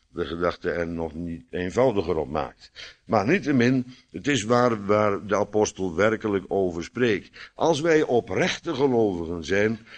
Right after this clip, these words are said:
dan laten wij ons hart vullen met de waarheid, het woord van God, wat het ook kost. En hoe anderen daarover denken.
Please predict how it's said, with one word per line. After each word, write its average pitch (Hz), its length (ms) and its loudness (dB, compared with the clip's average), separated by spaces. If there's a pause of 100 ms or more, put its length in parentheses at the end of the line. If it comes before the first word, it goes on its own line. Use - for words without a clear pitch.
(120)
dan 113 220 2
laten 143 420 2
wij 131 200 4
ons 104 260 0
hart 139 260 0
vullen 135 520 2 (140)
met 175 500 -2
de 120 240 0
waarheid, 78 680 2
het 123 300 0
woord 147 340 2
van 135 220 0
God, 117 360 0
wat 143 220 4
het 175 180 -2
ook 156 260 2
kost. - 540 -2 (1400)
En 131 160 0
hoe 170 320 2
anderen 180 540 2
daarover 160 680 2
denken. 160 400 0